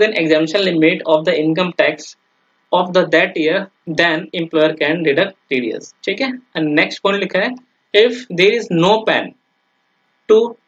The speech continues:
taxable employee, then T D S should be deducted at twenty percent on salary। अगर एम्प्लॉयर का, ये सॉरी, एम्प्लॉय का अगर पैन नंबर नहीं है तो एम्प्लॉयर उसकी सैलरी का ट्वेंटी परसेंट डिडक्ट करेगा।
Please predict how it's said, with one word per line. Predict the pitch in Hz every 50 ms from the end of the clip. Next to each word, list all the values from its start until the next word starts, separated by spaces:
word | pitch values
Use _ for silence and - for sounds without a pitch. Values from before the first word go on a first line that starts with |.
| _ 185
taxable | 180 - - - 202 190 185 202 208 208 - 185
employee, | 185 180 - 202 185 170 175 185 185 160 156 175
then | 180 175 165 175 190 190 - _ -
T | 202 214
D | 196 190 190
S | 202 202 - - - _ _ _ _
should | - - 240 - 190 180
be | 196 202
deducted | 180 170 160 185 190 190 - _ 170 160 180 180 - - -
at | 160 160 160 160
twenty | 156 143 143 139 160 160 - 180
percent | 165 165 - - - - 127 - _ - - _ _ -
on | 151 156 170 160 -
salary। | 180 170 156 127 123 117 - - _ _ _
अगर | 180 190 202 214 233 247 240 - _ _ -
एम्प्लॉयर | 180 180 180 175 - 180 175 180 180 180 185 180 -
का, | 165 143 127
ये | 127 151 160
सॉरी, | - 175 160 156 - - 170
एम्प्लॉय | 170 165 - 202 208 208
का | 208 208 190
अगर | 190 190 196 196 - _ _ _ -
पैन | 175 170 180
नंबर | 185 185 185 185 190 185
नहीं | 180 170 180 185 220 208
है | 160 139 143 - _ _ _ _ _ _
तो | - - - -
एम्प्लॉयर | 175 190 196 202 214 190 170 170 170 - -
उसकी | 180 - - 214
सैलरी | 196 - - - 180 202 208 214 196 160
का | - - 117 104 - - _ _ _ _ _ _ _
ट्वेंटी | - 170 180 185 208 202
परसेंट | - 180 170 170 - 185 175
डिडक्ट | 160 170 185 185 - -
करेगा। | 175 160 156 139 123 127 117